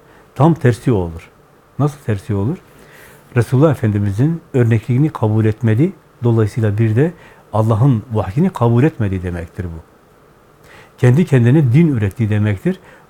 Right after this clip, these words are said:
O Allah'ın gönderdiği din değildir. Resulullah'ın yaşadığı din değildir.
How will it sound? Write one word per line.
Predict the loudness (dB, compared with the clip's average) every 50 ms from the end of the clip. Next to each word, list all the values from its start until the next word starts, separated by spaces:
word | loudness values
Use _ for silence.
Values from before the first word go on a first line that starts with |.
| -6
O | -2 0 2 2 0 -2 -4 -14 _ _ _ _ _ _ _ -6
Allah'ın | -2 0 0 2 2 4 4 4
gönderdiği | 4 2 2 2 2 0 0 -2 -2 -2 -2 -2 -2
din | -2 0 0 0
değildir. | 0 0 0 0 0 -2 -2 -4 -8 _ -20 -20 -20 -20 -20 _ _ _ _ _ _ -12 -8
Resulullah'ın | -8 -6 -4 -2 0 2 2 2 2 2
yaşadığı | 0 0 -2 -2 -2 0 0 0 2 2
din | 0 0 0 -2 -4 _ _ _ _ _ -8
değildir. | -4 0 0 2 2 2 0 -2 -4 -8